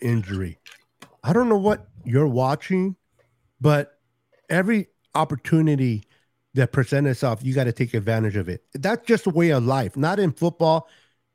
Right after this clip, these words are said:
just in football, excuse me, but in any way of life. When you're,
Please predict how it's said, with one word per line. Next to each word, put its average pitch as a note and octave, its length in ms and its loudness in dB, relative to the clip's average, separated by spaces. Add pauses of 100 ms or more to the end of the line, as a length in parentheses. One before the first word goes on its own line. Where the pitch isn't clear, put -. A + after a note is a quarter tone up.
just - 240 0
in D3 100 2
football, B2 320 0
excuse A#2 300 -2
me, G#2 280 -2
but C3 140 2
in B2+ 120 2
any E3+ 320 2
way C#3+ 220 -2
of C3 120 0
life. B2 280 0
When B2 140 2
you're, F#3 240 0